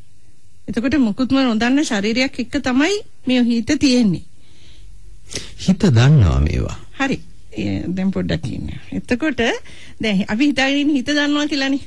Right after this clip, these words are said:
Speaker 1: ඔක්කොම හිතෙන් දන්නවා කියලා අපි හිතාගෙන ඉන්නවා. දැන් ඔබතුමා පිළිගන්නවද ශාරීරිය මුකුත් නොදන්න බව?
Speaker 2: ඔව්, ශරීරය කියන එක දැන් කන මේක ග්‍රහණය කරගන්න උපකරණයක්
Speaker 1: හ්ම්.
Speaker 2: පමණයි.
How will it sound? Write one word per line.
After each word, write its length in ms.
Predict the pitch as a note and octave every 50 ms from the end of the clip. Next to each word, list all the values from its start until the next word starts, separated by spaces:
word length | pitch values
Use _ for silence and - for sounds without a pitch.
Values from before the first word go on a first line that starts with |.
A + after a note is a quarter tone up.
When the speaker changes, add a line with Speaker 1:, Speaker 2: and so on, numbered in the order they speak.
| -
Speaker 1:
ඔක්කොම 400 | - C4+ B3 - - C#4 C#4+ D4 - - - - - - - - -
හිතෙන් 320 | - A#3 - A#3 A#3 B3+
දන්නවා 320 | B3 A3 G3 F#3 F#3+ G3
කියලා 200 | G3 G#3 G3+ G3+
අපි 120 | G3 F#3+ G3
හිතාගෙන 360 | F3+ D#3+ - - E2 E2+ -
ඉන්නවා. 220 | - - - - - - - - - - - - - - - -
දැන් 140 | - A#3+ B3 A#3
ඔබතුමා 560 | A3 A#3 A3+ A#3+ B3 A#3+ B3 B3 B3+ B3 A#3 - - G#3+ G3+ F#3+ F#3+ - - G3 -
පිළිගන්නවද 600 | A#3 A3+ A#3 B3 A3+ A#3+ A#3 A#3+ A#3+ B3 B3 C4+ D4
ශාරීරිය 420 | - B3+ A3 G#3 A3+ A3+ A#3 A#3+
මුකුත් 260 | A#3+ A#3 A#3 - A#3+
නොදන්න 420 | A#3+ G#3 F#3+ F#3+ F#3+ A3+ B3+ C4+ C4+
බව? 160 | C4 C4+ C#4 D4 D4 D4 - - - -
Speaker 2:
ඔව්, 160 | E3 D3 A#2 -
ශරීරය 520 | - - C3+ A2 G#2+ A#2 B2 B2+ B2+ C3+ C3+ B2+
කියන 240 | - - C3 C3
එක 120 | B2+ A#2+ B2+
දැන් 140 | A2+ G#2 G#2+
කන 280 | A2 - G2+ G#2 A2 C3 D3+ C#3+ - - - - -
මේක 280 | G#2+ A2 A2+ A#2 G#2+ C3+ A#2+
ග්‍රහණය 460 | G#2 G2+ F#2 E2+ G#2 G#2+ A#2 B2 A#2
කරගන්න 340 | G#2+ B2 A#2 A#2 A#2+ A2+ A2 F#2+
උපකරණයක් 720 | E2+ E2 - A#2 G#2+ - D3 C#3 A#2 F#2 E2+ E2 C#2+ - -
Speaker 1:
හ්ම්. 60 | A3+
Speaker 2:
පමණයි. 520 | G#3+ - F#2+ F#2+ F#2 F2+ F2 F2 G2 C#3+